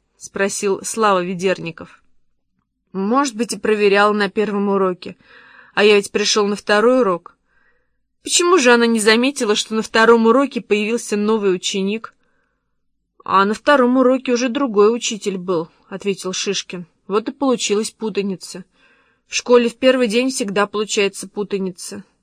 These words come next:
"Это только с тобой получилась путаница. А вообще никакой путаницы не бывает", — сказал Глеб Скамейкин. "Каждый должен знать, в какой ему класс надо". "А если я новичок?" —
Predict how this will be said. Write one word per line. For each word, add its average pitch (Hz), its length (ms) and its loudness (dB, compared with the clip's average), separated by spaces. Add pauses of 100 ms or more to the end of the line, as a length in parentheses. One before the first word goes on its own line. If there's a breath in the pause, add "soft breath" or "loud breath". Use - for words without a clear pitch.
(1040 soft breath)
"Это 220 200 2
только 226 300 -2
с - 80 -8
тобой 233 380 2
получилась 202 520 -4
путаница. 180 800 -10 (400 soft breath)
А 190 80 2
вообще 220 320 2
никакой 226 400 0
путаницы 254 480 -4
не 220 140 -2
бывает", — 202 680 0 (200)
сказал 190 420 -4
Глеб 208 300 -2
Скамейкин. 180 680 -4 (260)
"Каждый 214 420 0
должен 190 380 -2
знать, 240 300 -2
в - 20 -18
какой 214 340 -4
ему 190 220 -4
класс 220 480 0
надо". 170 480 -2 (960)
"А 175 120 -4
если 202 320 -4
я 233 280 0
новичок?" — 226 720 -6